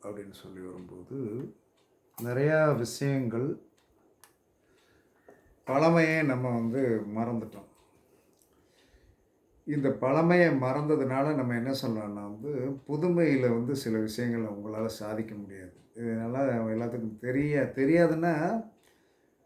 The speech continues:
அந்த வயதான பெரியவங்ககிட்ட வந்து சில விஷயங்களை நம்ம கத்துக்கிட விரும்புறதில்ல. அவங்கள ஒதுக்கிடுறோம். ஒரு வயதான பெரியவங்ககிட்ட வந்து சில விஷயங்களை உட்கார்ந்து ஒரு அரை மணி நேரம், ஒரு மணி நேரம்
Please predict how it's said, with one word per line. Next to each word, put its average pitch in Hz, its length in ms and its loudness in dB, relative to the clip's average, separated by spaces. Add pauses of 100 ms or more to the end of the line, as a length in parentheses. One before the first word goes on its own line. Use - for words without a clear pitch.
(380)
அந்த 135 220 0 (600)
வயதான 180 520 8
பெரியவங்ககிட்ட 160 880 4
வந்து 123 640 -2
சில 139 300 -2
விஷயங்களை 147 500 2
நம்ம 120 180 0
கத்துக்கிட 131 540 0
விரும்புறதில்ல. 117 600 -2 (240)
அவங்கள 139 280 0 (120)
ஒதுக்கிடுறோம். 123 540 0 (1700)
ஒரு 147 200 0
வயதான 185 560 8
பெரியவங்ககிட்ட 143 840 4
வந்து 131 180 -2
சில 135 260 -2
விஷயங்களை 135 500 2
உட்கார்ந்து 127 480 0
ஒரு 131 140 4
அரை 117 220 2
மணி 113 200 -2
நேரம், 127 480 -2
ஒரு 113 120 -4
மணி 110 220 -4
நேரம் 120 440 -6